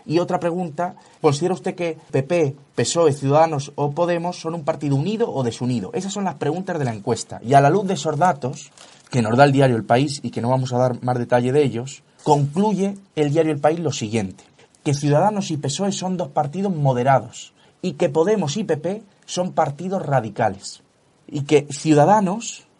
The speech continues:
aparte de ser un partido moderado, para el diario El País, porque la encuesta dice lo que el diario El País quiere que diga la encuesta. Entonces, lo que dice la encuesta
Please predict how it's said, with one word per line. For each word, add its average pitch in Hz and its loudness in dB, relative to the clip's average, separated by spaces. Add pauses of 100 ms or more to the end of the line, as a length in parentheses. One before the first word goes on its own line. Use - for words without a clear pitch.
aparte 180 4
de 151 -2
ser 160 0
un 160 -2
partido 147 0
moderado, 131 2 (360)
para 120 8
el 120 4
diario 160 0
El 135 0
País, 120 -2 (140)
porque 117 -2
la 110 0
encuesta 147 -2
dice 143 -2 (220)
lo 120 -2
que 120 -2
el 110 -2
diario 135 2
El 139 0
País 139 2
quiere 139 0
que 139 -2
diga 127 0
la 131 -2
encuesta. - -6 (180)
Entonces, 104 -6
lo 120 0
que 113 -4
dice 147 -2
la 151 2
encuesta 143 -2